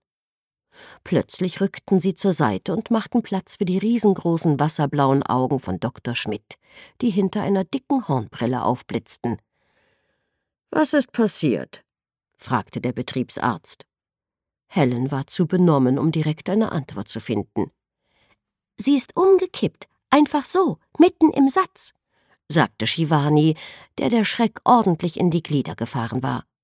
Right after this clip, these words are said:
„Mein Kreislauf. Vielleicht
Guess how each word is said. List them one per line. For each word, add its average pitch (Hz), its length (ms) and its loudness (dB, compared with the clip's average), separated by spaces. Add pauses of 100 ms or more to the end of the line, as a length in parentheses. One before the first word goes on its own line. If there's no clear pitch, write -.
(1000)
„Mein 180 220 4
Kreislauf. - 960 -4 (580)
Vielleicht 208 760 0